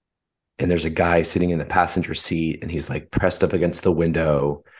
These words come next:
And I literally don't know if this was, if he was there or not.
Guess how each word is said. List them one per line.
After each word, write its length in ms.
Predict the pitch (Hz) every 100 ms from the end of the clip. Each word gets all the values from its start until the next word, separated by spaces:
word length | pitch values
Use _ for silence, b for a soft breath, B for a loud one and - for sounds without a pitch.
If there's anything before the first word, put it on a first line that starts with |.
| B
And 120 | - 107
I 40 |
literally 440 | 107 127 170 117
don't 260 | 95 98 95
know 180 | 87 85
if 120 | 76
this 160 | 87 -
was, 200 | 76 -
if 200 | 82 -
he 160 | - -
was 180 | 76 -
there 300 | 90 95 95
or 160 | 73 73
not. 480 | 71 - - -